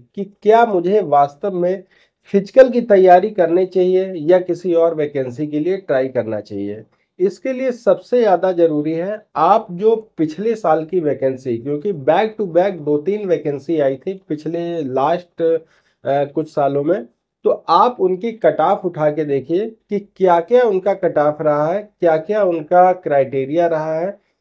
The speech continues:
कैसे-कैसे बच्चों को फिजिकल में बुलाया गया है और किन-किन तरीकों से इसकी प्रक्रिया पूरी कराई गई है। आपको एक मोटा-मोटा अंदाज़ा लग जाएगा, लेकिन सबसे ज़्यादा ज़रूरी है कि आपको भ्रमित नहीं होना है।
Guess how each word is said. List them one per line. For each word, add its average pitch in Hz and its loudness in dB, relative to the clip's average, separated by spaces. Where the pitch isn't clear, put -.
कैसे-कैसे 202 4
बच्चों 190 2
को 196 0
फिजिकल 180 -2
में 175 -4
बुलाया 139 0
गया 170 -2
है 190 -4
और 175 -4
किन-किन 214 -4
तरीकों 151 -2
से 226 -2
इसकी 160 -4
प्रक्रिया 175 2
पूरी 208 0
कराई 127 4
गई 120 2
है। 131 0
आपको 165 0
एक 247 2
मोटा-मोटा 180 2
अंदाज़ा 151 2
लग 143 0
जाएगा, 156 0
लेकिन 175 0
सबसे 196 -4
ज़्यादा 185 2
ज़रूरी 165 0
है 202 -6
कि 196 -6
आपको 175 -2
भ्रमित 156 -4
नहीं 113 -4
होना 107 -8
है। 107 -12